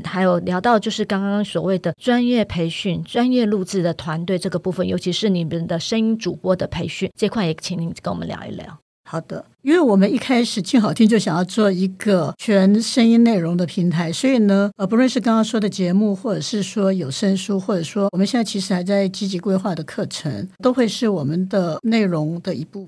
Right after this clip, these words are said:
Speaker 2: 分。所以呢，在做有声书的时候，其实我那时候有一个想法，应该是说我有两个想法。第一个想法就是说呢，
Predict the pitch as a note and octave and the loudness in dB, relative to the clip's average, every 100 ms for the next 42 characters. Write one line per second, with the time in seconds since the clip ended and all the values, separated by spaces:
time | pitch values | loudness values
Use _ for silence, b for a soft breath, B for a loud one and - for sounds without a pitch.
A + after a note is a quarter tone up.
0 | - F#3+ D#3 - _ - D4+ C#4+ G#3+ G#3+ | -12 -8 -8 -10 _ -4 0 4 4 4
1 | G#3+ A3+ - C4 A#3 G#3+ - B3 G#3 - | 2 -2 0 2 2 0 0 2 2 -2
2 | - A3+ A3 A#3+ A3 F#3 G#3 G3+ D4 E4+ | 0 0 0 -2 -2 -2 -4 -4 -2 0
3 | F#3 G#3+ A3 F#3 D#3 G3 - E3 F3 F#3+ | 2 2 0 -2 -4 -4 -4 -4 -4 -6
4 | A3+ - B3+ D4 - B3+ G#3 F#3+ D3 C#3+ | -8 0 2 2 -2 -4 -2 -4 -4 -6
5 | - - - - - b b b D#4+ D4+ | -8 -10 -10 -12 -20 b b b 0 0
6 | C4 A#3 A#3 F3+ A3 A3+ A3+ G#3 G#3 G#3 | 2 0 0 -2 -2 -2 -2 2 2 2